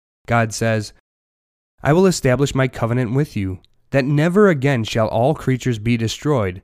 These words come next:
by the waters of a flood." Importantly, God gives a sign to Noah of this covenant, the rainbow. God says, "I set my bow in the clouds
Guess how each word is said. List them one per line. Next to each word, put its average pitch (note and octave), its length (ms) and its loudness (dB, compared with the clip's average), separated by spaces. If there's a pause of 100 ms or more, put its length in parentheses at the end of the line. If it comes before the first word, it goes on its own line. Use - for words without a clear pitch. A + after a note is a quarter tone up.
(180)
by A2+ 140 0
the G#2 80 -2
waters G2 320 0
of G2+ 80 -2
a F#2 60 -8
flood." G2 420 -4 (840)
Importantly, B2+ 800 2 (260)
God F3 260 2
gives F3+ 260 2
a C3 100 -2
sign E3+ 540 -2
to E3+ 120 -2
Noah A2+ 300 2
of G#2+ 220 -2
this A#2 200 -4
covenant, A2+ 520 -4 (360)
the A#2+ 140 -2
rainbow. A2 560 -2 (800)
God G#2 260 0
says, G#2 400 -4 (520)
"I - 80 -2
set - 240 0
my E3 160 4
bow C#3 340 4
in C3+ 80 0
the A#2 80 -2
clouds G#2 640 -4